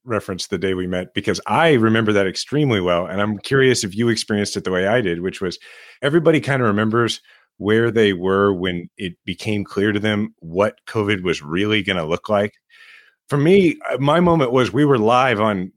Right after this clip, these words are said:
M S N B C when, I don't remember the name of the guy, 'cause the third panelist for us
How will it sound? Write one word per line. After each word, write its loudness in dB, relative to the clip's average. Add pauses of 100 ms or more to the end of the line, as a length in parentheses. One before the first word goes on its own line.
(160)
M -2
S 0
N -6
B -4
C 2
when, -2 (100)
I 0
don't -2
remember 0
the 2
name 0
of 0
the 0
guy, 0 (100)
'cause -10
the -6
third 2
panelist -4
for -2
us -6